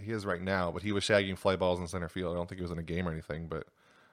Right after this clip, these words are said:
somewhere he's doing, he's at least working it out. And if he comes back, I'd assume he'd get some time out there.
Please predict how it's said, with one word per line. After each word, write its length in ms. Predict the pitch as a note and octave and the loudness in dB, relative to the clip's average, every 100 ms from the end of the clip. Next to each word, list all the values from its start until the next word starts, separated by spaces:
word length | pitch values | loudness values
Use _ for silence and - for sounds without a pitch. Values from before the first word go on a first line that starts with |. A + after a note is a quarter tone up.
| _ | _
somewhere 360 | - D#3+ D#3 A2+ | 2 6 8 6
he's 120 | G#2 | 6
doing, 260 | G#2+ G2+ F#2+ | 2 2 2
he's 140 | G#2 | 4
at 60 | B2 | 6
least 180 | C#3 | 6
working 320 | A#2+ A#2 A#2 G2 | 8 8 8 4
it 80 | |
out. 200 | F#2 F2+ | 8 8
And 60 | C#2+ | 4
if 80 | - | 0
he 80 | G2 | 0
comes 200 | G2+ F2 | 0 4
back, 420 | F2+ E2+ - - - _ | 6 6 0 -16 -20 _
I'd 160 | F#2+ F2 | -2 0
assume 300 | F2 G#2 A2+ | 2 2 4
he'd 100 | E2+ | 4
get 160 | F2 | 2
some 140 | - F#2 | 2 0
time 180 | G2+ D#2+ | 0 0
out 160 | D#2+ | -2
there. 220 | D#2+ G2 | -4 -4